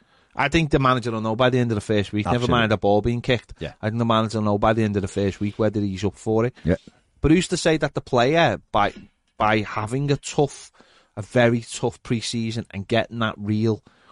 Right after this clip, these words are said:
Speaker 1: core fitness, doesn't suddenly go, "Oh, I like this. I'm fit.
Speaker 2: I'm back on it,
Speaker 1: I'm
Speaker 2: yeah.
Speaker 1: fit and I'm sharp." And it's that sharpness that brings, brings out all his skill sets. He's gonna know after about a week 'cause he's gonna be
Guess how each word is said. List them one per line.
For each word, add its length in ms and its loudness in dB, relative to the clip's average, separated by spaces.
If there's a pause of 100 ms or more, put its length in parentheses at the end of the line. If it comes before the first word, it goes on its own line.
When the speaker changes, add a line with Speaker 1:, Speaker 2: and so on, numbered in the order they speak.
Speaker 1:
core 400 4
fitness, 640 -6 (520)
doesn't 260 -4
suddenly 340 -4
go, 340 -2
"Oh, 100 -2
I 80 2
like 200 0
this. 360 -6 (720)
I'm 120 -6
fit. 440 -4
Speaker 2:
I'm 140 2
back 280 -4
on 120 -4
it, 40 2
Speaker 1:
I'm 100 0
Speaker 2:
yeah. 120 -4
Speaker 1:
fit 340 2
and 180 -2
I'm 120 0
sharp." 500 -2 (320)
And 100 -4
it's 140 -6
that 220 0
sharpness 540 -4
that 200 -6
brings, 460 -8 (1160)
brings 320 0
out 280 0
all 260 2
his 140 -2
skill 300 -4
sets. 460 -6 (680)
He's 120 -14
gonna 180 0
know 200 0
after 240 0
about 340 2
a 40 0
week 240 -2
'cause 140 -4
he's 140 -4
gonna 200 0
be 240 -4